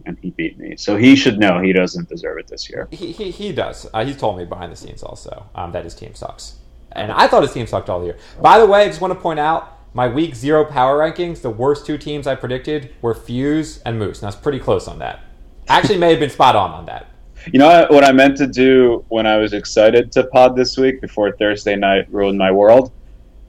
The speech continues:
Speaker 1: Uh, I meant to listen to our week zero podcast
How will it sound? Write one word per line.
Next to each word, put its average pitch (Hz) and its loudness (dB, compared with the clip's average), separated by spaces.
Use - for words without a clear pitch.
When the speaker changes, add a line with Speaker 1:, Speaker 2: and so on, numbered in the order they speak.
Speaker 1:
Uh, 101 8
I 117 4
meant 131 4
to 147 2
listen 127 2
to - 2
our 104 4
week 101 -4
zero 101 0
podcast 95 0